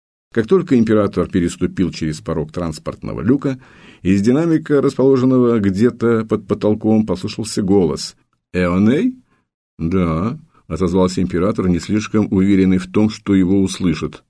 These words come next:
Однако его услышали. «Отлично, дуй в нос,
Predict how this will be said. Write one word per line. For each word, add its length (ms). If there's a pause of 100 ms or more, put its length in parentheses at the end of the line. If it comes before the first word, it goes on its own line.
(880)
Однако 360
его 220
услышали. 540 (1000)
«Отлично, 840 (120)
дуй 320
в 80
нос, 460